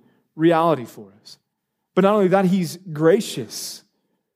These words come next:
If mercy is not getting what we deserve, grace is getting what we don't deserve. And what we don't deserve, as we, church, sit on this side of the cross in the empty tomb, is we don't deserve the righteousness of Christ that's been merited, that's been counted to our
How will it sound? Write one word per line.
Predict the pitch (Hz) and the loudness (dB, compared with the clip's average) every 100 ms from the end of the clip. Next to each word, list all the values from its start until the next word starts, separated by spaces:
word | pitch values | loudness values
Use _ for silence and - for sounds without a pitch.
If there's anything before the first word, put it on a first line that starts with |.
| _ _ - | _ _ 0
If | 185 | 0
mercy | 165 226 226 226 185 | 4 2 0 -2 -2
is | 170 | 0
not | 175 214 214 | 0 0 0
getting | 220 202 | 0 0
what | 196 196 | 0 0
we | 180 | -2
deserve, | 160 208 208 175 151 | 0 2 2 0 0
grace | 175 226 233 - | 2 2 0 -4
is | 202 156 | -4 -2
getting | 165 214 202 | 0 2 2
what | 196 208 | 2 2
we | 208 | 0
don't | 170 196 269 220 | 0 0 0 -4
deserve. | 175 127 120 107 _ _ - _ _ _ _ _ _ | -6 -6 -14 -18 _ _ -20 _ _ _ _ _ _
And | 202 190 | 0 2
what | 226 220 | 2 0
we | 269 | -2
don't | 185 208 294 247 | 0 0 0 -2
deserve, | 196 170 226 247 | 0 2 2 2
as | 190 | 0
we, | 180 285 | -2 -6
church, | - 254 220 | 0 0 0
sit | 254 226 | 0 2
on | 214 | 4
this | 214 294 | 2 0
side | - 226 202 | 0 2 2
of | 175 | 0
the | |
cross | 175 220 196 190 | -2 0 0 -2
in | 196 | -2
the | 180 | -2
empty | 180 180 170 | -2 -6 -4
tomb, | 196 220 - - - | 0 0 -2 -18 -10
is | 220 185 | -2 0
we | 214 294 | 0 0
don't | 277 254 | -2 -2
deserve | 220 185 240 262 220 | -4 0 2 2 2
the | 226 | 2
righteousness | 220 262 233 214 220 208 | 4 2 -2 -8 -4 -4
of | 202 | -6
Christ | - 262 240 | -2 -2 0
that's | 220 196 | -6 -2
been | 220 208 | 2 2
merited, | 240 247 202 | 2 -2 -2
that's | 214 | -4
been | 220 226 - - _ | 0 -4 -4 -16 _
counted | - 233 269 247 | -2 0 0 0
to | 240 | 0
our | 214 220 240 214 - | 2 2 2 0 -4